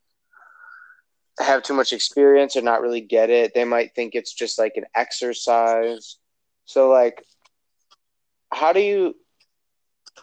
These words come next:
talk about yoga? How do you describe yoga and what it does for the mind and how it translates to the other elements of our lives?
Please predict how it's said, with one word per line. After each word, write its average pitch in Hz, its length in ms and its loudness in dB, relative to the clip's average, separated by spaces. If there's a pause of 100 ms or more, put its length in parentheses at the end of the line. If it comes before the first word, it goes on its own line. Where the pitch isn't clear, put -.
(220)
talk 127 300 -2
about 117 300 2
yoga? 107 460 0
How 117 160 0
do 127 60 -2
you 127 120 -4
describe 110 540 -2
yoga 104 540 -2
and 107 120 -10
what 110 180 -2
it 101 140 -6
does 98 680 -2 (1400)
for - 160 -4
the 104 120 -6
mind 92 460 -6 (440)
and 123 200 2
how 123 320 0
it 117 180 -2 (400)
translates 110 1080 -4
to 104 420 -10 (160)
the 113 100 -8
other 107 260 0
elements 104 460 -4
of 98 80 -12
our 53 140 -2
lives? - 500 -8